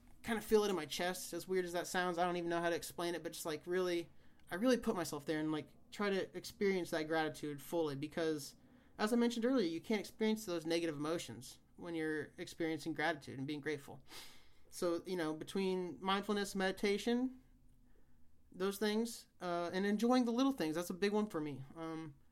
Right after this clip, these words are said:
anybody that knows me has probably seen a million different Snapchats of the sunset, and that's because I really like enjoying seeing the sunset,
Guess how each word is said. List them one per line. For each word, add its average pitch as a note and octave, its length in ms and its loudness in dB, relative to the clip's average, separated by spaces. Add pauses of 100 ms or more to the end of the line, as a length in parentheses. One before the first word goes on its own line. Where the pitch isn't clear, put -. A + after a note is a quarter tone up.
(240)
anybody G#3+ 360 6
that G#3 120 2
knows G#3 240 0
me A3 120 2
has F#3+ 100 -4
probably F3 280 0
seen E3+ 400 -2
a D3 40 -6
million F#3 680 0 (320)
different F3 440 -4 (720)
Snapchats F#3 760 2
of E3 100 -2
the D3 60 -8
sunset, G3 640 2 (640)
and F3+ 160 -2
that's G3 160 -2
because G3+ 640 0 (120)
I F3+ 260 4
really F3+ 340 4
like E3 200 0
enjoying D#3+ 600 0
seeing D#3 300 -2
the D#3 60 -2
sunset, G#3+ 520 0